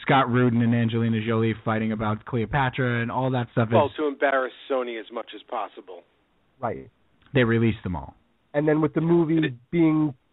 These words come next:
Speaker 3: due to be released next week,
Speaker 1: Right.
Speaker 3: that's when they really amped up the cyber terrorism
Speaker 1: Wow, that's
Speaker 3: aspect
Speaker 1: nuts.
Speaker 3: of Yeah.
Speaker 1: That is crazy. I hadn't read,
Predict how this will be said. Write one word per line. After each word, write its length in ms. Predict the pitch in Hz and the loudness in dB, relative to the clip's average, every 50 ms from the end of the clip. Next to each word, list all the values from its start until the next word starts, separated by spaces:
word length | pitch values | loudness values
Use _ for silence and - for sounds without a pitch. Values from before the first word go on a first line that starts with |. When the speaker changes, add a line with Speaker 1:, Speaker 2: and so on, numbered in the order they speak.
| _ _ _ | _ _ _
Speaker 3:
due 140 | 165 175 | 0 2
to 80 | 165 156 | 2 2
be 140 | 143 147 151 | 0 0 0
released 400 | 147 139 143 147 151 143 135 - | 0 0 0 0 0 -2 -2 -2
next 220 | 147 135 - - 208 | -6 -6 -6 -4 -4
week, 260 | 247 262 208 185 - - _ _ _ _ _ _ _ _ _ _ | -2 -2 -2 -4 -8 -14 _ _ _ _ _ _ _ _ _ _
Speaker 1:
Right. 180 | 117 117 117 - _ _ _ _ _ _ _ _ _ _ | -12 -12 -12 -14 _ _ _ _ _ _ _ _ _ _
Speaker 3:
that's 180 | 131 131 - - | -4 -2 -2 -2
when 80 | 139 | -2
they 100 | 127 123 | 0 0
really 340 | 120 120 131 127 120 123 123 - | 0 0 2 2 2 0 -2 -2
amped 300 | 139 123 123 117 117 - - | -2 0 0 -2 -6 -10 -8
up 160 | 123 123 120 - _ - _ - | -8 -8 -8 -10 _ -20 _ -10
the 160 | 127 117 113 - - | -8 -8 -8 -4 -2
cyber 260 | 135 123 123 117 113 - - | 0 0 0 0 -2 -6 -6
terrorism 560 | 120 120 117 110 113 107 101 101 107 98 92 - _ _ _ _ _ _ _ _ _ _ _ - | -4 -2 -2 -2 -2 -2 -4 -6 -10 -14 -14 -18 _ _ _ _ _ _ _ _ _ _ _ -10
Speaker 1:
Wow, 380 | 104 101 101 107 110 101 90 87 90 | -8 -4 -2 -2 0 -2 -2 -4 -4
that's 200 | 95 98 98 - | -4 -4 -4 -4
Speaker 3:
aspect 220 | _ - 113 113 110 | _ -4 -2 0 0
Speaker 1:
nuts. 120 | 101 - - - | 0 -2 -8 -18
Speaker 3:
of 80 | - - _ _ _ _ _ _ _ _ _ _ | -20 -20 _ _ _ _ _ _ _ _ _ _
Yeah. 200 | 165 190 170 131 - - _ _ _ _ _ _ _ _ _ _ _ _ _ _ _ _ _ _ _ - | 0 0 0 0 -2 -8 _ _ _ _ _ _ _ _ _ _ _ _ _ _ _ _ _ _ _ -6
Speaker 1:
That 180 | 120 123 135 139 | -6 -4 -4 -4
is 60 | 123 - | -8 -8
crazy. 360 | - - 135 147 143 127 104 101 | -6 -6 -4 -4 -6 -6 -6 -6
I 140 | 98 101 110 | -4 -2 0
hadn't 260 | 131 135 135 131 - - | 0 0 0 -2 -2 -4
read, 320 | - 113 123 120 117 107 | -4 -2 -2 -2 -2 -4